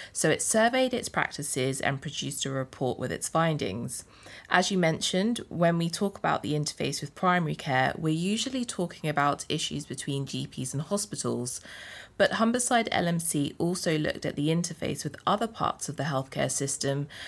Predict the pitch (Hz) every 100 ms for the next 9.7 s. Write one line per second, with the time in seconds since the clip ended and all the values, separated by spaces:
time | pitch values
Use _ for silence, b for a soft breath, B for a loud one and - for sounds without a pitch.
0 | B - - - 135 131 135 135 135 135
1 | 143 185 180 180 180 165 165 165 - 160
2 | 151 147 156 165 151 - 143 147 139 139
3 | 135 143 135 - - 131 - 131 139 139
4 | 131 139 - B B B B B B B
5 | - 185 196 - 254 240 226 - 185 -
6 | 196 190 185 - - - 160 156 151 160
7 | - - 151 143 147 151 143 143 139 139
8 | - 143 - 143 139 - 160 165 - 170
9 | 170 202 190 208 226 233